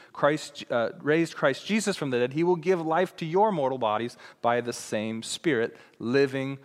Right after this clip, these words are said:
within you. So this is the gift that's been given to you. You have the Spirit of Christ living in you. Nothing separates you from, from God anymore. His presence can be fully, uh,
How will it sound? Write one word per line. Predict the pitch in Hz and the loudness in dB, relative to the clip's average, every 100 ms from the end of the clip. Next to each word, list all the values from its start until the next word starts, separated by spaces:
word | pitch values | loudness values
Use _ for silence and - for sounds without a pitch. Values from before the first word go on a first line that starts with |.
| _ - | _ -6
within | 135 190 165 | 0 2 0
you. | 104 | -2
So | - 156 127 - - - | 0 2 2 -2 -20 -2
this | 151 185 190 | 0 2 0
is | 175 | 0
the | 170 | -2
gift | 143 156 185 - | 0 2 2 4
that's | 170 170 | 0 2
been | 165 156 | -2 0
given | 175 185 143 | 2 0 -4
to | - | -6
you. | 107 | -6
You | 101 139 147 | -4 -2 2
have | 160 139 | 2 2
the | 147 | -2
Spirit | - - 190 208 190 | -2 -2 2 4 2
of | - | 0
Christ | - 170 160 - | 2 2 0 -4
living | 135 180 185 190 - | -2 0 0 -2 -2
in | 202 220 175 | 0 0 0
you. | 92 87 - _ _ | -4 -12 -20 _ _
Nothing | 127 170 - 202 | 0 0 2 -2
separates | - 214 214 196 139 123 - | 0 0 2 0 0 0 -2
you | 127 139 | -2 -2
from, | - 175 165 - - | -2 -2 -2 -10 -6
from | - 170 | -2 0
God | 170 208 208 | 2 2 2
anymore. | 127 110 101 90 | 0 -4 -8 -6
His | 139 143 | -4 -6
presence | - 175 175 196 | 0 2 2 -2
can | 196 | -2
be | 196 | -2
fully, | 196 - 160 175 175 175 - - _ - | -4 0 2 4 2 0 -10 -20 _ -2
uh, | 131 | 0